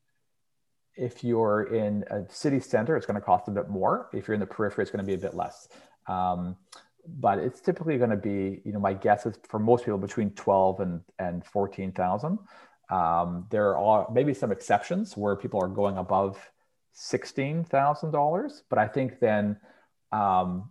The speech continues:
that becomes more of a surgical price list than what the cost of the surgery is becoming. So I think, you know, if you said in my head, you know, twelve to fifteen, that's probably gonna be the vast majority of individuals.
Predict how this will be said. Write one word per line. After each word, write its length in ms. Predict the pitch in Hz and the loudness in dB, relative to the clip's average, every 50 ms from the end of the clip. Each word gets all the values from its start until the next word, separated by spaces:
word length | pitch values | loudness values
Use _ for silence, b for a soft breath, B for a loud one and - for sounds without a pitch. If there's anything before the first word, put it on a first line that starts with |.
| - _ - | -16 _ -6
that 280 | 117 113 101 101 - | 0 2 2 2 2
becomes 340 | - - - 107 101 95 - | -2 -4 -2 -2 -4 -2 -2
more 280 | 104 101 90 90 95 95 | -4 -2 0 2 2 2
of 100 | 90 95 | 2 0
a 160 | 90 87 82 - | 0 -2 -2 -4
surgical 440 | - - 123 104 90 95 - 104 | -4 -2 -2 -2 -2 -4 -8 -10
price 320 | - - 104 95 95 - - | -6 -2 -2 -2 -2 0 0
list 380 | 117 120 120 - - - - | 0 0 0 -2 -8 -12 -6
than 480 | 104 101 95 90 90 90 92 92 90 - - - | -2 -2 0 0 0 -2 -2 -4 -4 -6 -10 -8
what 180 | - 98 92 - | -6 -6 -6 -6
the 60 | 107 | -8
cost 280 | - - 82 78 - | -6 -4 -4 -4 -4
of 120 | - - 78 | -6 -10 -10
the 60 | - | -8
surgery 260 | - 87 82 90 85 | -6 -6 -6 -6 -8
is 80 | 80 - | -8 -10
becoming. 420 | - 80 - - 76 76 76 80 | -12 -12 -8 -6 -6 -6 -6 -8
So 220 | - - 123 107 - | -4 -2 -2 0 0
I 120 | 143 165 | 0 -2
think, 220 | 170 - 196 123 - - | -2 -4 -6 -8 -8 -8
you 120 | - 127 113 | -6 -4 -2
know, 280 | 98 90 90 87 98 - _ _ _ _ - - _ _ _ _ _ _ _ _ | -2 -2 -4 -6 -8 -12 _ _ _ _ -20 -20 _ _ _ _ _ _ _ _
if 140 | 123 107 - | -10 -4 -2
you 80 | 127 123 | -2 0
said 260 | - 131 110 104 101 - | 2 2 2 2 0 -2
in 120 | 113 110 | -2 0
my 220 | 107 101 95 98 98 | 2 2 2 2 0
head, 320 | 95 92 101 101 98 98 - | 0 -2 -2 -2 -2 -2 -4
you 80 | - 110 | -2 -2
know, 80 | 98 90 - | -2 -2 -4
twelve 340 | - - 113 101 101 101 - | 0 4 4 6 6 4 0
to 80 | 104 95 | -6 -4
fifteen, 640 | - 120 110 - - 101 101 110 143 180 208 208 - _ _ - | -2 -2 -2 -2 -4 -4 -2 -2 0 0 -2 -2 -4 _ _ -2
that's 200 | 104 98 - - | -2 -2 -2 0
probably 240 | - 107 98 92 92 | 0 2 2 2 0
gonna 200 | 92 101 95 95 | -2 -4 -6 -6
be 380 | 92 92 90 90 90 90 85 - - _ | -4 -2 -2 -2 -2 -2 -6 -8 -12 _
the 160 | 104 104 107 | -10 -8 -4
vast 300 | 92 95 87 85 - - - | 0 2 2 2 0 -2 -8
majority 320 | 90 82 90 85 85 85 | -10 -8 -8 -8 -8 -8
of 80 | 80 87 | -8 -8
individuals. 640 | 82 80 80 - - - 101 104 - - - - | -10 -10 -10 -10 -12 -12 -14 -14 -16 -16 -18 -20